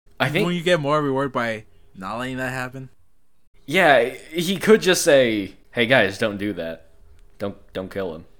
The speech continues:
Speaker 1: I don't know, maybe, maybe he's afraid these war criminals are gonna kill him, but I don't know.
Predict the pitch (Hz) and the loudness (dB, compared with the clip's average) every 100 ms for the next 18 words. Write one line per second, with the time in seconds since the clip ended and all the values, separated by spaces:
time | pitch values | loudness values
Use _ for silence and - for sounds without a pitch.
0 | - - - 117 165 135 117 120 135 139 | -20 -20 -10 -4 0 2 2 2 0 -2
1 | 127 143 143 123 117 120 117 - 104 92 | -2 0 0 -2 0 0 0 -4 -10 -12
2 | - 98 101 101 113 117 117 110 90 92 | -12 -6 -6 -4 -4 -2 -4 -4 -8 -8
3 | 82 - 87 98 107 - _ - 87 82 | -10 -8 -6 -6 -10 -18 _ -12 -8 -8
4 | - - - - - - - 117 127 113 | -12 -18 -20 -20 -20 -20 -10 -6 -4 -6